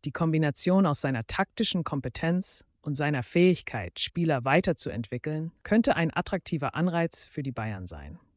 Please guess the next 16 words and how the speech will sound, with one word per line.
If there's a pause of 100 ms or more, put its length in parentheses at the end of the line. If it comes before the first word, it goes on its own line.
(220)
Quelle:
süddeutsche
punkt
de. (1900)
Obwohl
der
F
C
Bayern
eine
reiche
Auswahl
an
potenziellen
Trainern
hat,